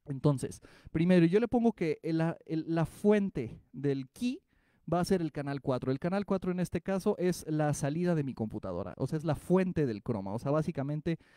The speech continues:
la, la explosión o el video que estaban viendo hace un momento. Y lo único que voy a hacer, ya está esto configurado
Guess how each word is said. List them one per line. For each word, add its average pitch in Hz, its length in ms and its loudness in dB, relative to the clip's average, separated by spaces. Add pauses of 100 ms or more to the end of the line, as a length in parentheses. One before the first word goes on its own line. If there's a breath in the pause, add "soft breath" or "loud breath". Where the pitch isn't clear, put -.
(200 loud breath)
la, 123 220 -6
la 131 180 -2
explosión 156 600 4
o 139 60 2
el 131 100 0
video 143 240 6
que 151 100 -6
estaban 139 360 -2
viendo 131 400 0
hace 127 440 -6
un 151 220 0
momento. 131 540 -4 (540 soft breath)
Y 202 240 -2
lo 147 200 0
único 175 340 -2
que 170 120 -10
voy 175 200 -4
a - 20 -4
hacer, 220 320 -8 (160)
ya 143 160 -14
está 147 260 -16
esto 151 240 -10
configurado 175 720 0